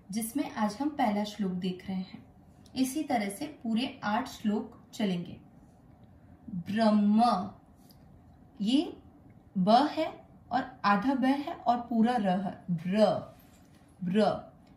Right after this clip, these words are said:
ये क्या है? ह जो है ना, ये ह आधा है, ह के नीचे हलंत है, और म जो दिख रहा है ये, ये म पूरा है। ब्रह्म जो आधा है उसमें अ की ध्वनि नहीं देनी है,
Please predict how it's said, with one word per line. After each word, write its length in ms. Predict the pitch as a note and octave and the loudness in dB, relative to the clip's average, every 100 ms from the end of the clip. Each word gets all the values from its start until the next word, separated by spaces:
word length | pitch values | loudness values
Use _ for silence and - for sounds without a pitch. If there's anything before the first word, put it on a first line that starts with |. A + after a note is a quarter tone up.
| - | -6
ये 220 | F3+ C4+ | 0 0
क्या 200 | C#4 D#4+ | 2 -2
है? 160 | F4 - - - | -4 -8 -20 -8
ह 260 | - B3 D4+ | 2 4 4
जो 160 | D#4+ | 2
है 160 | E4+ D#4+ | 0 0
ना, 200 | F#4 - - | -4 -10 -8
ये 160 | A3 D4 | 0 0
ह 120 | D4 | 2
आधा 520 | B3+ - - F3+ E3+ | 0 2 0 2 4
है, 360 | G#3+ F#3+ - - - - | 2 0 -6 -12 -20 -18
ह 180 | - G#3+ | 2 2
के 160 | G#3+ C4+ | 4 6
नीचे 480 | C4 A3+ D#4+ - - - - | 6 4 -2 -6 -12 -16 -4
हलंत 380 | G3 G#3 A3 A3 | 0 4 2 2
है, 280 | - - - - - - - - - - | -4 -8 -16 -20 -20 -20 -20 -20 -20 -6
और 260 | G3+ B3+ E4 | 4 4 6
म 380 | A#3 G3+ A#3+ D4 | 4 6 6 4
जो 180 | D4 D4 | 2 0
दिख 240 | A3+ - | 0 0
रहा 120 | C#4+ | 2
है 200 | B3 F#3+ | 4 2
ये, 280 | G3+ E3+ - - - - | 0 -2 -6 -20 -16 -2
ये 180 | A#3 | 2
म 240 | B3+ G#3 A#3+ E4+ - | 6 6 6 0 -2
पूरा 320 | G#3+ F#3+ F#3 | 0 2 2
है। 300 | G#3+ F#3+ - - - - | 0 -4 -10 -18 -20 -12
ब्रह्म 840 | F#3 E3 G3 G#3+ G#3 G3+ A3+ A3+ - - - G3 | -6 -2 4 4 6 6 8 6 4 -6 -10 -4
जो 240 | C#4+ - | -2 -2
आधा 300 | - G3 G3+ | -4 -2 0
है 220 | C#4 D4 - | 0 0 -2
उसमें 300 | A3 - C4 | -4 -2 -2
अ 240 | - G3+ | 0 -4
की 260 | F#3+ B3+ G3 | -2 -2 0
ध्वनि 320 | G#3+ A3 D4+ | 0 2 2
नहीं 320 | C#4+ C4+ C#4 | 2 2 2
देनी 340 | A3 F3 F3+ | 2 0 0
है, 260 | G#3 G#3 - | 0 -2 -4